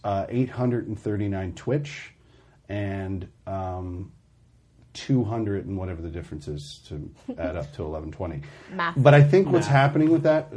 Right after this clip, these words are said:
Speaker 1: so that's not, I, I can't, we, we can't crunch that as real numbers. 'Cause here, here's the thing that Twitch just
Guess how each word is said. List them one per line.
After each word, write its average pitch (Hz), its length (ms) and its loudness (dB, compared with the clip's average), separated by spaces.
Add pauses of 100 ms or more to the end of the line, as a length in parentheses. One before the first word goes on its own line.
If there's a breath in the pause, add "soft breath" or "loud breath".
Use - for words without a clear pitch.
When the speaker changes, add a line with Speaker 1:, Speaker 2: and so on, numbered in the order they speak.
Speaker 1:
so 113 340 -2 (760 loud breath)
that's 131 240 2
not, 156 200 4 (380)
I, 113 240 2
I 120 80 2
can't, 160 280 2
we, 170 180 0
we 123 120 2
can't 143 240 0
crunch - 420 -2
that 101 260 -2
as 90 120 -6
real 92 220 -4
numbers. 85 560 -8 (400 soft breath)
'Cause 127 140 4
here, 143 240 6 (340)
here's 151 280 10
the 151 80 2
thing 127 220 2
that 107 120 -2
Twitch - 260 -4
just - 360 -8